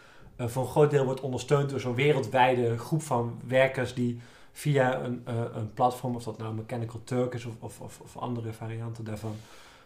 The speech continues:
ehm, continu aan het werk is om dat artis-, eh, artificial intelligence een beetje fatsoenlijk online te houden.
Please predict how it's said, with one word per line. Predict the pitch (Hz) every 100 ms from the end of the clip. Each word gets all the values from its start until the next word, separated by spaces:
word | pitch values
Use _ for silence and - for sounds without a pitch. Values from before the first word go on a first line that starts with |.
| - -
ehm, | 117 110 110 117
continu | - 220 190
aan | 160
het | 127
werk | 113 135 139
is | 143 131
om | - 127
dat | 120 110
artis-, | 123 117 135 - -
eh, | - 127
artificial | 135 - 127 117 135
intelligence | 113 127 120 117
een |
beetje | 120 117 -
fatsoenlijk | 123 - 127 110
online | 120 127 147
te | 147
houden. | 123 131 -